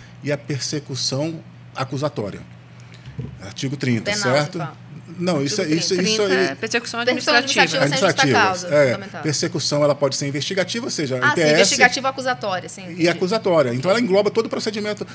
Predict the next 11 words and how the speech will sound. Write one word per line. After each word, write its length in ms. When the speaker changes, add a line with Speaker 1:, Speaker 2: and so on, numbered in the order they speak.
Speaker 1:
todo 240
e 40
qualquer 380
Speaker 2:
Qualquer 280
Speaker 1:
procedimento. 460
Speaker 2:
procedimento. 420
Speaker 1:
Se 80
instaurarmos 1040
sem 600
indícios 600
mínimos 920